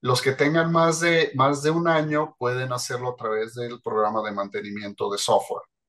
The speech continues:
que compran mantenimiento anual del software y ese ma-, ese mantenimiento que tiene un costo marginal, eh, les permite tener las actualizaciones que se tengan durante todo un año y también acceso a soporte, ¿ok?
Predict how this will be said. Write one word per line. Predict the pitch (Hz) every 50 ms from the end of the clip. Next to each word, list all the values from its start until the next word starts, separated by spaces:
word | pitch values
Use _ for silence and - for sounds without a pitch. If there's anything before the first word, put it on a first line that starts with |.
| _ _ _ _
que | - - -
compran | - - 110 104 110 110 110 104
mantenimiento | 101 98 95 95 101 104 110 110 117 117 117 113 107 - 113
anual | 117 123 135 135 123 123 123
del | 131 131 127
software | 123 - - 151 147 143 - 135 143 143 - - - _ _ _ _ _
y | - 117 113 117
ese | 117 - 139
ma-, | 127 127 123 127 123 -
ese | 131 123 - - 131
mantenimiento | 131 127 127 131 135 131 135 139 139 135 131 131 127 135 127
que | 135
tiene | - - 107 104 107
un | 110 113
costo | - 113 113 - - - 117 - - - - - - _ _ -
marginal, | 107 107 107 - - 147 139 143 143 139 139 147 139 - _ _ _ _ _ _ _ _ _ _ -
eh, | 113 113 117 117 117 117 117 - _
les | - 117 113 - -
permite | - 120 117 120 123 123 131 123
tener | - 117 113 113 117 117 117
las | 117 110 110 - 117
actualizaciones | 104 - - 104 101 101 101 - 107 - - - 120 120 120 120 120 -
que | - 110
se | - - -
tengan | _ - 113 110 113 110 107
durante | 104 - 110 104 101 - - - -
todo | - 107 104 104 107
un | 110 107
año | 110 113 113 113 117 120 123 135 -
y | 120 -
también | - 101 101 101 101
acceso | 104 101 - - 104 98 - 104
a |
soporte, | - - 101 - - - - - - - - - _ _ _ _ _ _ _ _ _ _ _ _ _ _ _ _ _ _ -
¿ok? | 101 98 -